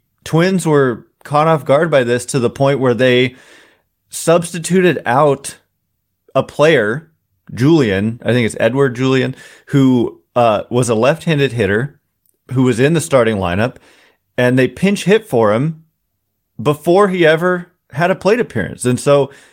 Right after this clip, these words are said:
suddenly he, you've burned a player before he, <laughs> he even gets a chance to hit. And they also then,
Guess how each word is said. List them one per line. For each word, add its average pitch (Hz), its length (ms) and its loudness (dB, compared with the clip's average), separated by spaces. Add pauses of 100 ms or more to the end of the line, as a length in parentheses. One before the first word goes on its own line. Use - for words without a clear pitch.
suddenly 175 420 0
he, 165 320 0
you've 135 320 -2
burned 160 320 2
a 147 60 2
player 147 640 0 (100)
before 143 680 0 (360)
he, 135 340 -6
<laughs> - 40 -20
he 143 320 0
even 147 240 0
gets 139 200 0
a 127 80 -10
chance 139 340 -2
to 135 100 -2
hit. 143 360 -2 (520)
And 120 500 0 (320)
they 123 140 2
also 143 300 2
then, 120 720 0